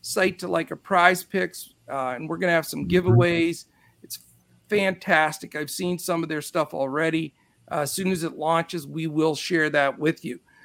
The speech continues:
Speaker 1: So speaking of Prize Picks and Boom Fantasy, what are your top two Prize Picks plays of the day, Crash?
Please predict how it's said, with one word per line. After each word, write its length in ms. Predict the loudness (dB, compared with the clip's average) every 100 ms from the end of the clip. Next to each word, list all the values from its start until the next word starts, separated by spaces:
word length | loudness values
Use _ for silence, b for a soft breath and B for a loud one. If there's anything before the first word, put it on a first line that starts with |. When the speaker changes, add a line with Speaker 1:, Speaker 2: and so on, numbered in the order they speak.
| b b
Speaker 1:
So 180 | -4 -2
speaking 500 | 0 4 4 4 2
of 120 | 4
Prize 360 | 6 8 8 4
Picks 360 | 2 2 0
and 260 | -4 -4 0
Boom 240 | 0 0
Fantasy, 520 | -2 -2 0 -2 -4 -4
what 200 | 0 0
are 120 | 0
your 240 | -2 -4
top 520 | -4 0 4 4 0
two 400 | -10 -4 -4 -4 -8 _ _ 0
Prize 360 | 4 6 4
Picks 320 | -2 -4 -4
plays 400 | -8 -2 0 0
of 60 | -4
the 100 | -6
day, 240 | -4 -6
Crash? 500 | -8 -6 -6 -6 -14